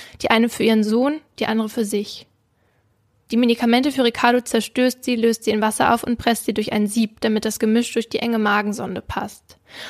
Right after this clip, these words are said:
Dann flößt sie den Medikamentencocktail in die Sonde ein, hält dabei Ricardos Hand und wartet. Brigitte sieht, wie Ricardos Atmung immer flacher wird, bis er irgendwann den Mund schließt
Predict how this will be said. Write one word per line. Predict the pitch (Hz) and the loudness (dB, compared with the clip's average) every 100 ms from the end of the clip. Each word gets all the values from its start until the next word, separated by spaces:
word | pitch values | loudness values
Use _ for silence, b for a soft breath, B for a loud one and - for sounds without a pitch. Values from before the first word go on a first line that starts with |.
| B B | B B
Dann | 226 233 | 0 2
flößt | 269 269 269 | 4 2 4
sie | 240 | 2
den | 233 | 4
Medikamentencocktail | 220 220 226 220 220 214 226 202 240 | 4 4 2 2 2 -2 -2 -2 0
in | 226 226 | 2 2
die | |
Sonde | 226 220 214 208 | 4 4 4 2
ein, | 196 214 220 226 | 0 -4 -6 -4
hält | - 220 | 0 2
dabei | 220 214 208 | 2 0 0
Ricardos | 214 - 214 214 - | -4 -4 -4 -4 -2
Hand | 220 220 240 - | -2 -2 -4 -6
und | 220 | -2
wartet. | 214 196 - - - - _ b b b b b b b | 0 0 -2 -10 -10 -10 _ b b b b b b b
Brigitte | - 233 220 269 | 0 2 2 0
sieht, | 233 226 - | 2 0 0
wie | 214 226 | 0 0
Ricardos | 226 - 233 220 | 2 2 2 2
Atmung | - 208 - 214 214 | 0 -2 0 0 0
immer | 220 220 | 0 0
flacher | 214 214 208 220 214 | 0 -2 0 -2 -2
wird, | 208 208 - _ | -2 -2 -6 _
bis | 233 240 | -4 0
er | - | 2
irgendwann | 240 247 240 233 | 2 2 2 2
den | 226 | 2
Mund | 220 214 208 | 2 2 -2
schließt | - 208 214 - | -4 -6 -6 -12